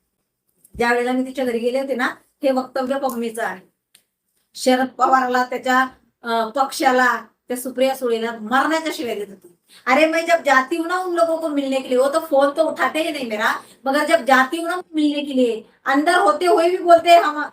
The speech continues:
नहीं है, बोल दो उसको, मिलते भी नहीं वो लोग." कहाँ मिलते? मी ज्या वेळेला बोलले ना की शरद पवाराला भेटायचं होतं, तुम्ही जायचं होतं, त्यांना सांगायचं होतं. अरे, कहाँ मिलते वो लोग?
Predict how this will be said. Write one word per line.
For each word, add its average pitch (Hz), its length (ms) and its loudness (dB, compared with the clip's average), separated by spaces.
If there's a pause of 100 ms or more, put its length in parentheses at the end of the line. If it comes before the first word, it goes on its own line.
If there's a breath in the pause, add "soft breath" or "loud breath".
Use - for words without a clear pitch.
(120)
नहीं 302 240 0
है, 247 160 2 (100)
बोल 233 140 -2
दो 226 160 -2
उसको, 220 260 -8 (1500)
मिलते 285 460 2
भी 320 60 0
नहीं 285 220 2
वो 220 100 2
लोग." 185 180 -6 (240)
कहाँ 262 280 2
मिलते? 349 320 0 (400)
मी 233 60 -4
ज्या 262 140 4
वेळेला 277 180 2
बोलले 320 260 -2
ना 294 120 -2
की 262 160 -12
शरद 254 200 -6
पवाराला 285 440 -2
भेटायचं 330 420 -4
होतं, - 180 -16
तुम्ही 311 180 -14
जायचं 262 380 -8
होतं, 285 260 -4
त्यांना 254 300 -6
सांगायचं 254 440 -6
होतं. 277 280 -10 (560)
अरे, 294 180 -2
कहाँ 269 300 2
मिलते 403 260 0
वो 349 180 6
लोग? 285 280 2